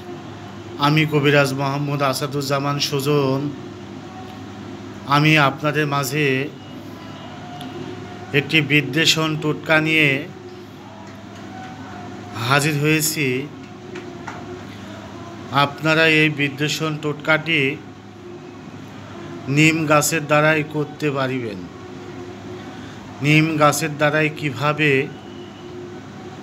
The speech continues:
দুইজনের ভিতরে বিচ্ছেদ ঘটানো যাবে বা বিচ্ছেদ হয়ে যাবে, আপনারা প্রথম থেকে শেষ পর্যন্ত ভিডিওটা না টেনে পুরোপুরি দেখবেন,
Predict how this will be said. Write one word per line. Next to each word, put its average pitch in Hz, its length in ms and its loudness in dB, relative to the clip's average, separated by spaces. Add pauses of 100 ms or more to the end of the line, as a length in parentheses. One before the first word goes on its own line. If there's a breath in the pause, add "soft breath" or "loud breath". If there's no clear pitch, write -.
(200)
দুইজনের 151 540 6
ভিতরে 139 540 4 (1400)
বিচ্ছেদ 156 580 6
ঘটানো 135 500 2
যাবে 139 340 4 (1160)
বা 135 200 6
বিচ্ছেদ 147 540 -2
হয়ে 147 340 2
যাবে, 143 340 2 (1300)
আপনারা 156 420 2
প্রথম 156 400 -2 (100)
থেকে 156 360 0
শেষ 151 280 -2
পর্যন্ত 151 420 -2 (220)
ভিডিওটা 151 520 4 (1080 loud breath)
না 143 240 6
টেনে 160 400 0
পুরোপুরি 151 580 -2
দেখবেন, 135 480 0